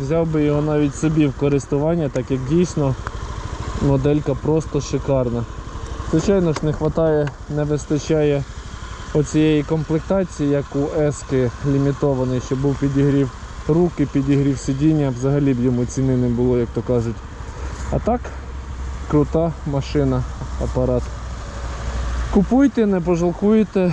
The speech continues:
е, підписуйтесь на канал, заходьте на Telegram, дивіться інші варіанти, якщо вам, е, от такий не до вподоби. Хоча від себе однозначно рекомендую. В нього є і крило, і хвіст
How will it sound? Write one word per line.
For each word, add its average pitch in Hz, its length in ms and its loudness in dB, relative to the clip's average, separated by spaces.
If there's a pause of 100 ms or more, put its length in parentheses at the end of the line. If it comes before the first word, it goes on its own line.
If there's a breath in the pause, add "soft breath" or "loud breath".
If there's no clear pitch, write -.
(260 loud breath)
е, 143 640 2 (460)
підписуйтесь 147 760 0
на 151 120 0
канал, 190 560 0
заходьте 143 400 0
на 143 100 0
Telegram, 147 540 2
дивіться 147 360 4
інші 214 300 4
варіанти, 185 480 2
якщо 170 280 0
вам, 165 220 2 (180)
е, 151 220 2 (200)
от 151 80 0 (100)
такий 151 320 2
не 143 240 2
до 135 140 2
вподоби. 131 680 0 (520)
Хоча 175 300 2
від 147 140 0
себе 156 340 0
однозначно 135 680 0 (320)
рекомендую. 135 760 2
В 117 40 0
нього 139 280 2
є 131 280 4
і 120 60 0 (160)
крило, 165 500 2 (580)
і 131 320 4
хвіст 180 360 2